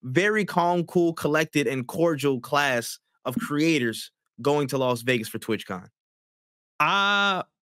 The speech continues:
Speaker 2: honestly, I like the idea that it's in Vegas because California is very expensive. I think California might be more expensive
Speaker 1: Mm.
Speaker 2: than Vegas.
Speaker 1: Mm.
Speaker 2: Um,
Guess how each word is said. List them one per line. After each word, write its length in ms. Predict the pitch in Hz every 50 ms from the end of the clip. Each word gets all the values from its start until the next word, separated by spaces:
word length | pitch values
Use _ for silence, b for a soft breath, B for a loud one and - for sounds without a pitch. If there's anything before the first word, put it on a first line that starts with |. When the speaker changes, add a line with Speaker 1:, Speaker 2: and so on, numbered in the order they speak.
| _ _
Speaker 2:
honestly, 920 | 143 156 180 196 214 226 214 - - 220 220 220 220 220 214 214 202 185 180 - _ _ _ _ _ _ _
I 120 | 131 143 160
like 240 | 165 190 220 226 -
the 100 | 220 202
idea 260 | 196 170 185 185 180 160
that 140 | 156 147
it's 120 | 151 135 147
in 120 | 135 117
Vegas 340 | 117 139 147 147 147 143 -
because 300 | - 135 127 147 120 -
California 500 | - 143 135 127 117 - 143 139 131 127
is 120 | 120 110 107
very 300 | 113 117 120 123 123 120
expensive. 460 | 117 - - - 123 117 107 123 110
I 60 | 117 117
think 140 | 156 151
California 380 | 151 151 123 120 - 123 117 117
might 140 | 113 117 113
be 80 | 117 113
more 160 | 113 110 113
expensive 420 | 113 - - 117 113 - 123 110
Speaker 1:
Mm. 120 | 120 117 107
Speaker 2:
than 300 | 120 120 120 117 113 104
Vegas. 460 | 113 113 110 110 113 113 110 - - _ _ _ _ _ _ _ _ _ _ -
Speaker 1:
Mm. 60 | 131
Speaker 2:
Um, 460 | 127 127 123 117 113 113 117 - -